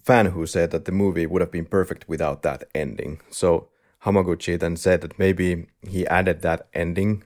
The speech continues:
that extra ending, so to speak, to make the film a little imperfect. <laughs> And the crowd laughed when they heard that in an interview. Um, yeah, so that he felt that the ending with the applause wasn't very satisfying. So he, he felt that the audience would clap along with the film's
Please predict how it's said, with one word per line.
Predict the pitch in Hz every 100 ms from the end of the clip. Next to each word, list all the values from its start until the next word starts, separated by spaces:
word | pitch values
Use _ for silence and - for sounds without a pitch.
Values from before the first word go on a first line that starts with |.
| - -
that | 85
extra | 78 - - 90
ending, | 90 90 87
so | 90 85
to | 85
speak, | - 92 82 - _
to | 80
make | 82 80
the | 78
film | 85 80 53
a | 76
little | 80 78 - _ -
imperfect. | 117 - - - - - - _
<laughs> | - - _ - -
And | - 78
the |
crowd | - 82 69
laughed | 78 67 69 -
when | 67
they | - -
heard | 87 69
that | 67 -
in | 65
an | - -
interview. | 82 73 - - - _ _ -
Um, | 98 95 95 92 90 -
yeah, | 113 98
so | 87 104 92
that | 90 92
he | - 95
felt | - 98 98
that | 92 82
the | 87
ending | 87 90 87 80
with | 80
the | 76
applause | 78 - 87 78
wasn't | 80 76 73 71
very | - 73 76
satisfying. | 80 78 - - 58 80 - - _ _ _ -
So | - - 80
he, | - 92
he | 87
felt | 95 87
that | 85 82
the | 76
audience | 85 85 78 71 76
would | -
clap | - 78 - 80
along | 85 82 78 -
with | -
the | -
film's | 82 78 -